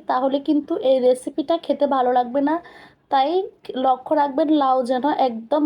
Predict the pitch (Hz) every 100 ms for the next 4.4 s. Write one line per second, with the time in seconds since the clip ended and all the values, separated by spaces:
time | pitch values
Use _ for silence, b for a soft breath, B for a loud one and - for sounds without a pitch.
0 | 285 247 226 247 240 220 226 220 - 85
1 | - _ _ _ _ _ _ _ _ _
2 | _ 302 294 294 359 381 359 370 370 370
3 | 339 311 294 285 277 285 277 262 262 262
4 | 269 269 269 -